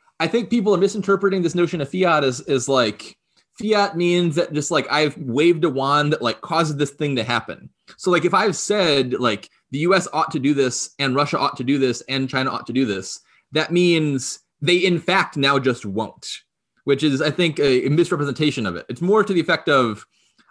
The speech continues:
I'm saying they ought to do this, so it's not particularly relevant whether they factually will or won't.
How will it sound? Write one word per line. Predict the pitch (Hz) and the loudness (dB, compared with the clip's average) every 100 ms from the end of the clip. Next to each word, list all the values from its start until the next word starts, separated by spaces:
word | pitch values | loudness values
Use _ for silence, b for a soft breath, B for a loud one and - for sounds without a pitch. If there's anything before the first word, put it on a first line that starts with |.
| - | -2
I'm | 185 | 0
saying | 196 196 | 2 2
they | 180 | 2
ought | 175 | 2
to | 160 | 2
do | 156 | 0
this, | 143 - - - _ _ _ | 0 -2 -10 -14 _ _ _
so | - 196 | 2 2
it's | 160 | 2
not | 185 208 | 2 0
particularly | 190 185 180 175 131 | 0 -4 0 2 2
relevant | 110 208 220 110 - - - - | 2 2 2 0 -8 -16 -10 0
whether | 139 | 2
they | 131 117 | 2 0
factually | - 131 - 127 110 | 0 -2 -2 -2 0
will | 117 104 | 2 0
or | 92 | -2
won't. | 95 - - - | -4 -10 -18 -20